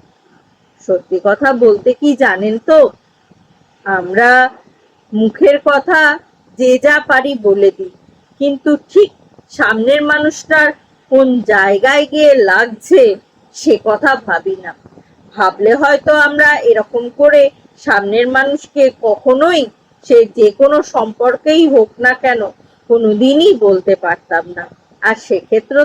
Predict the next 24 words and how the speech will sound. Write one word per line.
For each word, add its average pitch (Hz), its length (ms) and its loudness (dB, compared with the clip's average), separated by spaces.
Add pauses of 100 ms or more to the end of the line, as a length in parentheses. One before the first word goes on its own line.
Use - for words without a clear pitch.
(100)
তো 320 60 0 (200)
আপনাকে 285 360 -4 (180)
দেখতে - 260 -2 (100)
হবে 294 220 -2 (140)
সেটা 233 240 -2 (120)
আপনার 269 300 -8 (140)
স্বামী, 226 380 -2 (920)
সেখানে 262 400 0 (100)
তো 311 60 0 (180)
আপনার 277 300 -2 (200)
আরোই 277 340 4 (160)
বলা 196 240 0 (120)
যায় 185 280 -2
না, 180 80 -12 (400)
তাই 214 160 -2 (100)
না 262 80 0 (320)
বলুন 226 260 4 (120)
কাকিমা? 254 400 -2 (680)
আজ 381 140 -2 (280)
আপনার 294 380 -2 (200)
এই 302 80 0 (160)
ছোট - 180 -6 (160)
ছোট - 160 -2 (240)
ভুলগুলো 254 580 0